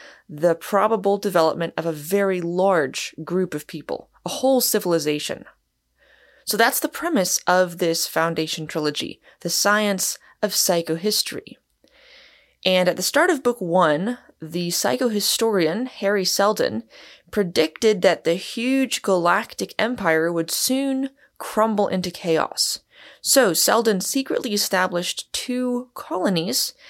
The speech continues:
whose mission would be to preserve learning and technology and trade during that time of chaos until eventually those colonies could grow and expand into a new government for the galaxy,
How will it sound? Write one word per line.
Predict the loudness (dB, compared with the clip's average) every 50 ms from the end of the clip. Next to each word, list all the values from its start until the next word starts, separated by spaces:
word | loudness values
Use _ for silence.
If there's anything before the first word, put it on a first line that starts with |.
| -20 -20 -20 -20 _ -8 -6
whose | -4 -2 -2 -2 -2 -2 -2
mission | -2 0 0 0 0 2 0 0 2 0
would | 0 -2 -2
be | -4 -6 -6 -4
to | -6 -6 -6 -6 -6
preserve | -6 -8 -6 -6 -4 0 0 2 2 4 2 2 2 0 -4 -8 -12 -12
learning | -10 -4 -2 0 2 2 2 0 -2 -2 -2 -4 -4 -6 _ -18 -20 -20 _ _
and | -4 -4 -4 -4
technology | -6 -8 -6 -2 2 2 4 4 4 2 0 0 -2 -4 -4 -6
and | -6 -6 -8
trade | -8 -8 -4 -2 0 0 0 0 -2 -4 -6 -12 _ -20 -20 _ _ -12 -6
during | 0 2 4 4 4 4 4
that | 2 2 0 -2
time | -4 -4 -4 -4 -4
of | -6 -10
chaos | -10 -6 -2 0 2 2 2 0 0 -2 -4
until | -6 -6 -4 -2 -2
eventually | -2 0 0 0 0 0 -2 -4 -2 0
those | 0 0 0 -2
colonies | -4 -4 -4 -2 -2 -4 -6 -8 -6 -8 -8 -8 -10 _ -20 -20 _ _
could | -14 -12 -4
grow | 0 2 4 4 4 4 2
and | 2 0
expand | -2 -4 -4 -6 -4 -2 -2 0 0 0 0 -2 -2 -6 -6 -8
into | -6 -6 -6 -6 -4 -4 -2 -2
a | -2 -2
new | -4 -4 -4 -4
government | 0 0 0 2 2 0 0 -2 -2 -4 -4 -6 -8 -8 -10
for | -10 -6 -4 -2 -2
the | -2 0
galaxy, | 0 0 0 0 -2 -4 -6 -8 -8 -10 -12 _